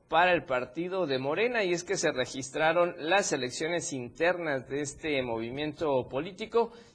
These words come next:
y lamentablemente en una docena de municipios hubo disturbios y en algunos casos se canceló el proceso de elección de consejeros distritales de Morena, por lo menos en más de diez municipios de los diversos distritos electorales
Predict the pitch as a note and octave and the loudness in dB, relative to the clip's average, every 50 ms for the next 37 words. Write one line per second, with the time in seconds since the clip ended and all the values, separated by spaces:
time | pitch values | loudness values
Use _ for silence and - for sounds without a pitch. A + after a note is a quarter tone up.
0 | _ - - F#3 A#3+ C#4+ B3 F#3+ E3 D#3 D#3+ D3 F#3+ G3 G3 G3 F#3+ G3 G3+ G3 | _ -10 -6 -4 -4 -2 -2 -2 -2 -2 -2 -2 0 0 0 2 0 0 -2 -2
1 | F#3 G3+ G3+ F#3 F3 E3+ F#3+ A3 A#3+ A3 F#3 D#3 - G#3 G#3+ A3 G#3 F#3 D3+ C#3+ | 0 -2 -2 0 0 0 0 0 0 0 0 0 0 -2 -4 0 0 0 0 0
2 | C3+ C3 C3 B2+ - G#3+ A#3+ A3+ - F#3+ E3+ - - F3 F3 F3+ E3 C#3 A#2 A2 | -2 -4 -6 -6 -8 -10 -10 -8 -4 -4 -4 -2 -2 -2 -2 -2 -2 -2 -4 -6
3 | - - F3 F#3 F#3+ F3+ F#3 F#3+ G3 - D3 C3 B2 B2 D3 E3+ E3+ C#3 - - | -6 -4 -2 0 0 0 0 -2 -2 0 -2 -2 -2 -2 -4 -4 -6 -6 -4 -2
4 | D3+ D3+ D3 - F#3+ - - C3+ A2+ - - A#2+ A2+ A2+ G#2+ - B2 B2+ F3 A3 | 0 0 0 -2 -4 -4 -4 -6 -6 -4 -4 -4 -4 -4 -4 -6 -6 -6 -4 -6
5 | A#3+ - D#3 C3 B2+ - D#3+ D#3+ - D#3+ C3+ A#2+ G#2 G2+ G2 - - A#2 C3+ C#3+ | -6 -6 -6 -6 -6 -6 -8 -8 -6 -4 -4 -4 -4 -4 -6 -8 -10 -8 -8 -8
6 | B2 G#2+ - G#2 G#2+ - G#2+ G#2 - - B2+ C3+ C#3 C#3+ C#3 - - - - - | -8 -8 -8 -8 -8 -8 -10 -10 -6 -2 0 0 0 0 -2 -6 -10 -18 -20 -20
7 | - _ _ _ - B2+ B2 - C3 B2+ - - C3+ C#3 D#3 D#3 D3+ C3 A#2+ A2+ | -20 _ _ _ -8 -8 -8 -6 -8 -10 -4 0 0 2 2 2 0 0 0 -2
8 | A2 G#2+ A2 B2 D3+ F3+ F#3+ F#3 F3 - - B2+ B2+ B2+ B2+ C3+ - D#3+ E3+ F3+ | -2 -2 0 0 0 2 2 0 0 0 -2 -2 -2 -2 -2 -2 -2 -2 -2 0
9 | F#3 F3+ - - - C3+ C#3 D3+ E3 E3 D#3+ D3+ D#3+ E3+ E3 E3 D3 C3+ B2 A#2+ | -2 -2 -4 -6 -6 -4 -2 -2 -2 -2 -2 0 0 -2 -2 -4 -4 -6 -6 -8
10 | - - F#3+ - F3 D3+ C3 B2+ A#2 A2+ G#2 G#2 A#2 B2+ C3+ C3 C3 C3+ A2 G#2 | -8 -10 -10 -8 -6 -4 -2 -2 -2 -2 -4 -4 -2 -2 -2 -2 -4 -8 -10 -12
11 | - A#2 - - C#3 - B2+ A2+ A2 A2 - C3 C3 D3 D#3+ F3 F#3+ F#3+ - - | -12 -14 -12 -12 -8 -8 -6 -6 -6 -6 -4 -2 0 0 2 0 0 -2 -4 -8
12 | - | -14